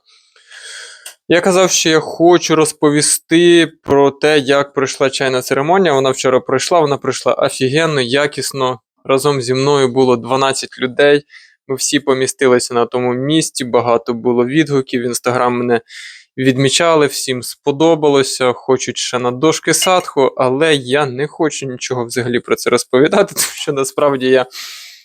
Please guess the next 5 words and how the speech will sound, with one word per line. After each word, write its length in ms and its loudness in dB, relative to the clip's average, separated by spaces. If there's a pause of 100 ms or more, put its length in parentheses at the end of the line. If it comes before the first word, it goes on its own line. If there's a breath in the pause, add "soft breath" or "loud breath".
(720 loud breath)
не 160 2
дуже 260 4
готовий 400 4
взагалі 400 2
якось, 580 -4